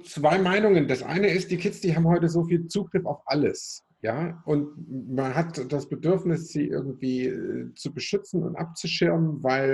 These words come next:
äh, da ist das Internet, da ist alles schon, äh, von, von, von Wissen über, äh, fiese Nachrichten, über Sexualität und so weiter und so fort. Man hat Zugriff auf allen Scheiß und man möchte sie irgendwie abschirmen, denkt, die, äh, die entwickeln sich viel zu schnell.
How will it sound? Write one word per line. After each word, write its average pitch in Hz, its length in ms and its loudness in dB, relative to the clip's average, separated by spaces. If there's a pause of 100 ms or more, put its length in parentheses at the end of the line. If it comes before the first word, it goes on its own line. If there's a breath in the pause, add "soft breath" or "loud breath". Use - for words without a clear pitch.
äh, 127 240 2
da 127 80 2
ist - 180 -2
das - 140 -10
Internet, 160 440 2
da 135 80 -2
ist 160 200 -4
alles 143 300 -6
schon, 139 360 -2
äh, 127 220 2 (100)
von, 131 300 2
von, 127 400 0 (260 loud breath)
von 135 200 2
Wissen 185 320 6
über, 131 520 4
äh, 123 440 2 (140)
fiese 190 280 4
Nachrichten, 147 600 0
über 135 400 4
Sexualität 147 920 0
und 180 140 2
so 170 140 2
weiter 147 200 6
und 139 80 -2
so 139 100 -4
fort. 165 200 -2
Man 143 120 0
hat 143 80 -4 (100)
Zugriff 165 380 -4
auf 135 120 -2 (240)
allen 180 240 4
Scheiß 175 480 2 (380 soft breath)
und 147 240 4
man 143 140 6
möchte 175 260 4
sie 156 100 0
irgendwie 147 340 2
abschirmen, 170 520 4
denkt, 151 240 2
die, 147 180 -2 (400)
äh, 120 240 4
die 120 140 -2
entwickeln 180 400 2
sich 175 160 0
viel 180 220 4
zu 175 80 -4
schnell. 160 360 2